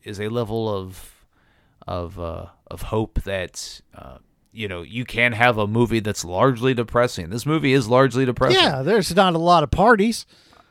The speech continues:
Speaker 1: No, <laughs> there's not a lot of smiles and happiness going around.
Speaker 2: Yeah.
Speaker 1: Um, and, but, like, at the end of the movie, you're just like, you know, y-, I could s-, I could see some, anybody going,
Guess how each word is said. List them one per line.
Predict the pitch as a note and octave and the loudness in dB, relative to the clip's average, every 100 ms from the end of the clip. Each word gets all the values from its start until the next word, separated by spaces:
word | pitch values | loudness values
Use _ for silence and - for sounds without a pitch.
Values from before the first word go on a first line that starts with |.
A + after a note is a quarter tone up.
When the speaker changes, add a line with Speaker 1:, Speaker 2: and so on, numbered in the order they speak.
| _ | _
Speaker 1:
No, | B2+ C3+ B2+ E2+ D2+ D#3 D#3 - | 6 10 10 8 4 4 4 2
<laughs> | - - E3 | -20 -20 -6
there's | C#3 C3+ C3+ | 4 4 4
not | D#3 E3 | 4 6
a | |
lot | D#3 D3 | 6 6
of | B2 | 2
smiles | C#3+ D3+ D#3+ E3 C3+ | 4 8 10 8 6
and | A#2+ | 4
happiness | D#3+ C3+ A2 G2 | 4 4 0 -2
going | G#2+ G#2 | -2 -2
around. | G#2 G#2+ A#2 C3 | 0 0 -2 -4
Speaker 2:
Yeah. | B2+ B2 - | -8 -10 0
Speaker 1:
Um, | C3 B2+ A#2+ A2+ A#2 - _ _ - | 4 6 4 2 -6 -16 _ _ 2
and, | E3 E3 - | 4 4 -2
but, | D3+ F#3 | 2 4
like, | F3 F3+ D#3 | 6 4 4
at | D3+ | 2
the | D3+ | 2
end | C#3+ | 2
of | |
the | D3 | 2
movie, | C#3+ A#3+ G3 | 2 2 2
you're | B2+ | 2
just | C3 C3 | 0 0
like, | B2+ B2 - _ | -2 -2 -6 _
you | - C#3+ | -6 -2
know, | |
y-, | B2+ C3 - _ _ _ _ _ _ _ _ _ | 0 -2 -8 _ _ _ _ _ _ _ _ _
I | C#3 | -4
could | C#3 C#3+ | 0 0
s-, | - F2+ | -2 -2
I | C#3 | -2
could | C#3+ C#3 | -2 -6
see | - C#3 C3+ | -2 0 0
some, | - B2+ E2 C#2+ | -2 -4 -4 -6
anybody | E3 - F#2+ F#2 F#2 - _ _ _ _ | -2 0 -2 -4 -10 -14 _ _ _ _
going, | C3 C3+ B2 A#2 G2 | 0 2 2 0 -4